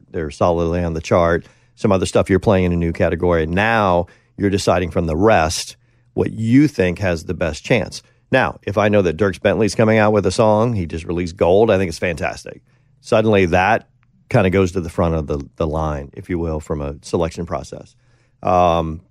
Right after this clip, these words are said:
but all, all of them are available. A-, and then to the point we made earlier, if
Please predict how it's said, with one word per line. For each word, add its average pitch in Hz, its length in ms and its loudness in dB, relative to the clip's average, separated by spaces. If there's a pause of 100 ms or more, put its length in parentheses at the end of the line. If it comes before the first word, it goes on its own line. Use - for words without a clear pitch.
(140)
but 113 120 0
all, 107 340 2 (160)
all 107 200 4
of 147 80 -2
them 151 140 4
are 98 100 2
available. 110 600 0 (720)
A-, 147 160 0
and 143 160 4
then 143 120 4
to 135 100 2
the 117 80 2
point 123 260 2
we 110 120 4
made 98 200 4
earlier, 107 460 4
if 90 360 -2